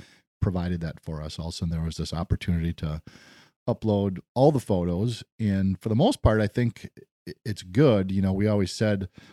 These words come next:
once we started hiring guys like you, you know, our sellers would say, "Well, what's the advantage?" And we'd say, "Well, we can show your house twenty-four hours a day because we're gonna post a photo of every single room, and buyer doesn't need to take off work or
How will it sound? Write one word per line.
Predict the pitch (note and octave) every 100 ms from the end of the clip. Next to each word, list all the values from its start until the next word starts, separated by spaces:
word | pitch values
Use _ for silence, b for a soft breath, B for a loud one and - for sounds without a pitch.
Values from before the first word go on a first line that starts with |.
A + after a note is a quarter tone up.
| -
once | A2 G#2
we | G#2
started | - A2+ G#2
hiring | E2+ A#2+ A2 G2
guys | G2+ G2+ G2+
like | G2+ F#2
you, | G#2+ G#2+ G2 F#2+
you |
know, | F#2 F2+ F#2 F2+ C#2+
our | F2
sellers | - F#2+ F#2
would | F2
say, | -
"Well, | F2+ F2+
what's | F#2+ -
the | F2
advantage?" | D#2 G2 G2 E2
And | E2
we'd | E2
say, | F2+
"Well, | E2+ E2+ F2 B B B B _ _ - -
we | G#2
can | G2+ G#2
show | - A2
your | G2
house | F#2+ F#2
twenty-four | - A2 G2 G2
hours | F#2 F2+ F2 -
a |
day | D#2+ A2 G2
because | F2 E2 - E2 D#2+ D#2+ - - -
we're | D#2+
gonna | D#2 D#2 -
post | - F2 -
a | E2+
photo | G#2 A2 E2
of | D#2+
every | D2+ E2 E2+
single | - D2+ C#2
room, | A2 F#2+ F#2
and | D#2+ D2+ -
buyer | C#2+ D#2+
doesn't | E2 E2
need | E2+ C#3+
to | D2+
take | - E2+
off | E2 E2
work | - E2+ F2
or | D2+ D#2